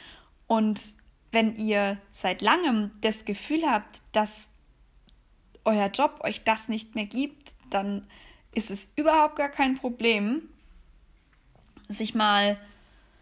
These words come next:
einen Abend hinzusetzen, komplett alleine. Das kann alleine sein, das kann mit Freunden sein, das kann mit der Familie sein und einfach zu sagen, „Hey, ich glaub, ich brauch eure Hilfe.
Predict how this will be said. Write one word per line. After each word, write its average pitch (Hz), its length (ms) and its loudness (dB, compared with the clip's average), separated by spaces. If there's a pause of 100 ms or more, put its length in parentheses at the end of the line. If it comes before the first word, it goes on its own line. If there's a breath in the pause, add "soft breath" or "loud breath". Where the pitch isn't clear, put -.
(380 loud breath)
einen 247 160 0
Abend 202 280 0
hinzusetzen, 269 920 -2
komplett 262 480 2
alleine. 285 440 2
Das 233 320 -6
kann 226 180 -2
alleine 294 360 2
sein, 269 200 0
das 254 120 -6
kann 247 180 -2
mit 226 120 -6
Freunden 294 360 -2
sein, 240 180 0
das 233 140 -6
kann 240 200 -4
mit 240 120 -4
der 226 80 -6
Familie 254 500 -2
sein 240 180 -4
und - 80 -8
einfach 226 220 -8
zu 226 120 -14
sagen, 220 240 -4
„Hey, 220 220 -2 (440 loud breath)
ich - 160 -10
glaub, 190 200 0
ich - 140 -12
brauch 214 240 -4
eure - 140 -6
Hilfe. 233 480 -2